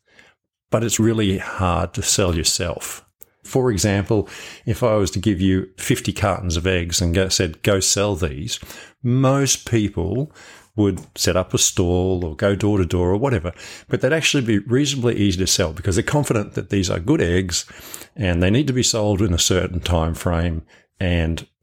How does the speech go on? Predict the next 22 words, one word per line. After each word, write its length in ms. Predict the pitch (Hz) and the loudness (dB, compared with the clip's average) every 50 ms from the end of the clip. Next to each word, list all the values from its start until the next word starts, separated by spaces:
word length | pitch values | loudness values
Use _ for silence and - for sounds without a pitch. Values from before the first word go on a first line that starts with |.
| _ | _
everything. 580 | - 117 101 92 92 87 - - 101 87 87 95 | -2 0 0 0 0 -2 0 0 2 2 2 2
People 240 | - 110 98 92 87 | 2 0 0 0 0
need 200 | 87 85 80 82 | -2 -2 -2 -2
eggs. 480 | 90 82 67 65 - - - - - - | -2 -2 -4 -6 -4 -4 -4 -4 -2 -2
It's 200 | 131 147 - - | -2 0 0 2
not 240 | 120 120 113 113 - | 2 2 2 2 0
a 60 | 101 | 0
really 640 | 87 85 95 110 110 107 107 104 98 92 90 90 - | 0 2 2 4 4 4 4 4 4 2 2 0 -2
large 480 | - 113 95 90 90 92 87 87 85 | -2 0 0 2 2 2 0 0 0
stretch 800 | - - - - - - 156 147 87 - - - - - - - - _ _ _ _ _ | 0 0 0 0 0 0 0 0 0 -2 -2 -2 -2 -2 -4 -6 -10 _ _ _ _ _
in 200 | 107 101 95 95 | 0 2 2 2
your 100 | 98 82 | 0 0
brain 520 | 71 - 98 95 98 101 92 80 76 90 101 | 0 2 2 2 2 2 0 0 -2 -2 -2
to 140 | - - 95 | 0 0 2
realize 520 | 85 101 104 104 87 85 80 80 78 - | 4 4 4 4 2 2 2 2 0 0
that, 240 | - 87 82 - - | 2 0 0 0 0
okay, 320 | 98 - - 90 85 78 - - - - - - - - - | 0 0 0 0 0 0 -4 -8 -14 -16 -16 -16 -18 -8 -2
I 160 | - 98 85 80 | 0 0 0 0
can 340 | - - 95 87 80 73 | 0 2 2 2 2 2
sell 260 | - - 104 101 107 90 | 0 0 0 0 0 0
these. 360 | - - - - - - - - - _ _ _ _ _ _ _ _ _ _ _ _ _ _ - - - - 87 | -2 -4 -4 -4 -4 -4 -6 -10 -20 _ _ _ _ _ _ _ _ _ _ _ _ _ _ -16 -10 -6 -2 0
But 580 | 92 95 92 - - 160 147 120 104 - - - | 0 0 0 2 0 2 2 2 0 -2 -4 -12